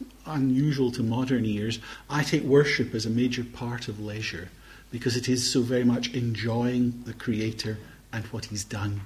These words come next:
in his creation. Leisure is one of the, if work's a problem nowadays, leisure is an even bigger problem, because people <sighs> make work out of it.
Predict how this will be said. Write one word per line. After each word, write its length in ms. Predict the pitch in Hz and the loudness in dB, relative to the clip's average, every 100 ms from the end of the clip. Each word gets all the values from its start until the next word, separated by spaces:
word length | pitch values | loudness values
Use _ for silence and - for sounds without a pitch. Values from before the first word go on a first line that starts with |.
| - - | -10 -10
in 100 | 95 | -8
his 160 | 98 | -8
creation. 720 | - - 92 95 - - 87 - - - - - - - - - - - - - - - - - - 175 | -8 -8 -10 -10 -8 -8 -10 -14 -20 -20 -20 -20 -20 -20 -20 -20 -20 -20 -20 -20 -20 -20 -20 -20 -8 4
Leisure 440 | 170 240 - 254 | 6 6 6 6
is 140 | 226 | 4
one 160 | 185 170 | 0 0
of 80 | 139 | -2
the, 100 | 127 - - - - - - - - | -4 -6 -18 -20 -20 -20 -20 -4 0
if 140 | - - | 6 10
work's 340 | 302 - - | 10 8 4
a 60 | 254 | 4
problem 420 | - 208 196 233 | 4 2 6 6
nowadays, 460 | 131 185 123 107 135 | 6 2 0 0 2
leisure 340 | 156 240 233 | 4 4 4
is 80 | 143 | 4
an 80 | 147 | 2
even 240 | 147 120 | 2 2
bigger 380 | - - 233 226 | 2 0 4 2
problem, 600 | - 107 98 104 117 - - - - 113 165 | 0 -6 -6 -6 -6 -8 -16 -18 -14 -8 -2
because 500 | 147 160 - 165 160 | 0 0 2 2 2
people 640 | - - 220 240 - 127 147 - - - - - - - - - - - - - - | -2 0 4 6 6 6 6 0 -12 -18 -20 -20 -20 -20 -20 -20 -20 -20 -20 -20 -8
<sighs> 1120 | - - - - - - - - - - - | 0 2 2 2 -4 -10 -16 -20 -20 -20 -2
make 280 | 165 180 196 | 4 6 6
work 300 | 165 233 - | 6 6 6
out 220 | 196 - | 2 4
of 100 | 107 | 0
it. 180 | - - | -4 -10